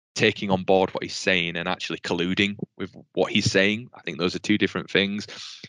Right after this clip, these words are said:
Being upfront and transparent, you know, about what your role is, what, what he can expect from you, um, and, and communicate. Um, I think what we've seen over recent years, um, as a system response to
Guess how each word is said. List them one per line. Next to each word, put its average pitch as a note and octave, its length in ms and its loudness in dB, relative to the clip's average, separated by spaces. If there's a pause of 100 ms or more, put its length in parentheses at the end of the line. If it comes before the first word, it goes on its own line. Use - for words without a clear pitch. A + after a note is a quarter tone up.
(140)
Being C#3 160 6
upfront C3+ 420 2
and A#2+ 80 -6
transparent, A2 720 2
you G2+ 120 -2
know, G2 280 2 (460)
about F#2+ 480 2 (140)
what G#2 180 2
your G2 260 4
role G2 300 4
is, F#2+ 160 0
what, F#2 160 -2 (160)
what G2 180 0
he G#2+ 160 -2
can G2+ 160 -6
expect - 380 -2
from F#2+ 220 -8
you, G#2 420 2 (320)
um, F2+ 560 0 (400)
and, F#2+ 180 -4
and G#2 140 -4
communicate. A#2 720 2 (520)
Um, G2+ 420 0 (500)
I A#2 80 -2
think F#3+ 340 -4
what D#3+ 140 0
we've C3+ 140 -2
seen B2+ 400 -4
over G2+ 260 -2
recent G2 420 -4
years, E2+ 580 2 (140)
um, F2 400 0 (160)
as F2+ 140 -2
a F2 40 -4
system - 440 0
response F2 460 -2
to E2+ 800 2